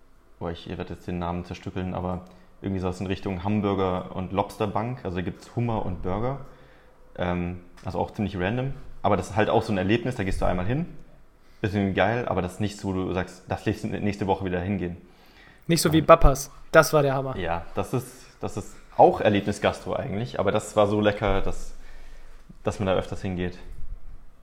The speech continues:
Speaker 1: Aber ja, vielleicht auch doch, weil Bappas war für mich, da würde ich auch nicht selbst jede Woche hingehen, aber jedes Mal, wenn jemand zu Besuch kam, habe ich gesagt,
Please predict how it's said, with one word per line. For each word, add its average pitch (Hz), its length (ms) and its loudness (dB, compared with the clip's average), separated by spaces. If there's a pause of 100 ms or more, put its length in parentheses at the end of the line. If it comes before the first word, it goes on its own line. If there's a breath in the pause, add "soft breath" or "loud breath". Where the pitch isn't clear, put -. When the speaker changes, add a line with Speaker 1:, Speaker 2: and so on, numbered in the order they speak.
(1000)
Speaker 1:
Aber - 360 4
ja, 117 380 4 (220)
vielleicht 131 320 4
auch 120 100 2
doch, 127 220 4
weil 101 240 6 (500)
Bappas 131 400 4
war 117 100 6
für 117 120 0
mich, 151 320 2 (240 soft breath)
da 110 80 2
würde 113 120 4
ich - 100 -8
auch - 180 6
nicht 101 160 -2
selbst 101 400 2
jede 127 160 0
Woche 135 220 -2
hingehen, 139 420 -4 (320 soft breath)
aber 98 180 4
jedes 147 400 4
Mal, 110 400 2
wenn 101 100 0
jemand 95 280 0
zu 95 100 -6
Besuch 117 300 0
kam, 95 260 0
habe 92 100 -4
ich - 60 -10
gesagt, - 380 0